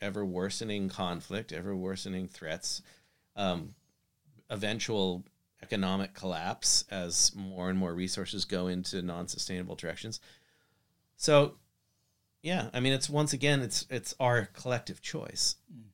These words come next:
Speaker 1: as the human race. Th-, do we want that future? Do we want a future of a f-, a handful of rich people running everything, or do we want a future that's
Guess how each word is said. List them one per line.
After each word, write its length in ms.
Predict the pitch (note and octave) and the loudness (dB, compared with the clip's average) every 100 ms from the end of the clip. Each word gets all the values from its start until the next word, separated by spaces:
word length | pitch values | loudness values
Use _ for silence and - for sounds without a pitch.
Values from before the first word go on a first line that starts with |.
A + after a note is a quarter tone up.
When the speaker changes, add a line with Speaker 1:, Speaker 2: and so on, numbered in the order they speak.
| _ | _
Speaker 1:
as 360 | G#2 F#2+ F#2 F#2 | -4 0 0 -2
the 80 | F#2+ | -4
human 260 | A2+ G2 | -2 -2
race. 340 | G2+ A#2 D#2 - | -2 -2 -2 -2
Th-, 280 | G2 G#2 F#2 | -4 -10 -8
do 180 | G#2+ G#2+ | -4 2
we 120 | G2 | 2
want 300 | F#2 A2+ C#3+ | 4 2 0
that 240 | D2 B1+ _ _ _ | -6 -8 _ _ _
future? 500 | - F#2 - A1+ - - - | -12 -8 -8 -8 -12 -18 -12
Do 120 | G2+ | -2
we 80 | G2+ | 0
want 220 | G#2 B2 | 2 0
a 40 | |
future 460 | - A2 F#2+ G2+ F#2 | 0 -2 -2 0 0
of 80 | F2 | 0
a 40 | |
f-, 160 | F2 - | -6 -8
a 100 | G2 | -8
handful 460 | F2 A2+ A#2+ G#2+ G2+ | 2 4 4 0 -2
of 100 | F2+ | 0
rich 220 | A2 - | -2 -2
people 240 | G#2 F#2 F2+ | -4 -4 -2
running 260 | F#2 F2+ | 0 0
everything, 580 | F2 F2+ F#2+ G#2+ G3+ G#3 _ | -2 -2 -4 -4 -4 -8 _
or 140 | A2+ A#2 | -6 -4
do 120 | C3+ | -2
we 100 | C#3 | 0
want 280 | C3+ C3+ C3+ _ _ _ _ _ _ | 0 0 -2 _ _ _ _ _ _
a 100 | C3 | -8
future 380 | - C3+ - C3+ | 0 2 2 0
that's 340 | A#2+ A2+ - | 0 0 -2